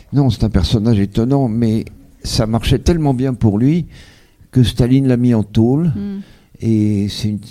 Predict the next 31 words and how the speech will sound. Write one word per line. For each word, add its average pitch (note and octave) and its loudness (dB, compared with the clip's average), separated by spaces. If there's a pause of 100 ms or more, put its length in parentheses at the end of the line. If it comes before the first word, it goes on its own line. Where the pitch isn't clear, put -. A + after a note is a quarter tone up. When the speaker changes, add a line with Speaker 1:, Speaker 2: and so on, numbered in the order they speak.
(120)
Speaker 1:
particulièrement A2+ -2
cynique B2 -4
de B2 0
l'avoir A2 0
fait A#2 2
mourir B2 2
de G2+ -4
faim - -4 (540)
dans - -6
Speaker 2:
Hmm. - -4
Speaker 1:
sa A2+ -4
prison. G#2+ -6 (580)
Speaker 2:
Hmm. G3 -20 (1040)
Speaker 1:
Dégueulasse. F2 -12 (2500)
Speaker 2:
On C4 2
parle E4+ -2
du E4 -4
radeau B3+ -4
des A#3+ -6
cimes. F#3 -2 (920)
Radeau G#3+ -10
des A#3+ -8
cimes, C4 -6
alors G#3 -6
que C#4+ 0
vous C4+ 0
connaissez D#4 -8
Francis A#3+ -12
Allais B3+ -6
aussi, C4+ -8
puisque A3+ -12